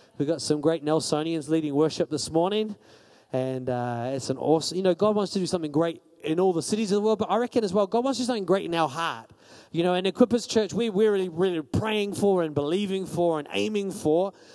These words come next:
um, that we'd, that, that, that sometime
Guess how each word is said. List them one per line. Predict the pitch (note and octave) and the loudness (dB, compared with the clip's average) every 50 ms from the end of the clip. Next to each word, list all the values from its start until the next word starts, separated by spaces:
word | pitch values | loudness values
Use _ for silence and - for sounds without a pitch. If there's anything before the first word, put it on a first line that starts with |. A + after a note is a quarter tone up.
| - - | -8 -4
um, | D3+ D#3+ E3 D#3 D3 C#3+ D3 | -2 0 0 -2 -4 -6 -6
that | D#3+ D#3 | -6 -4
we'd, | D3+ F3 F#3 E3 - - C#3+ D3 C#3+ | -2 -2 -4 -4 -6 -12 -20 -12 -6
that, | - D#3+ D#3 C#3 C#3 C#3+ D3 C3+ | -4 -4 -4 -4 -8 -12 -8 -6
that, | F#3+ D#3+ C3+ C#3+ - - _ - | -6 -6 -6 -10 -16 -20 _ -8
that | E3 D#3 - - | -8 -6 -6 -4
sometime | - - A#3+ B3 B3+ A#3+ - B3 A3 G#3 G#3 G#3+ A3 | -4 -2 -2 -2 -2 -2 0 2 2 2 0 -2 -6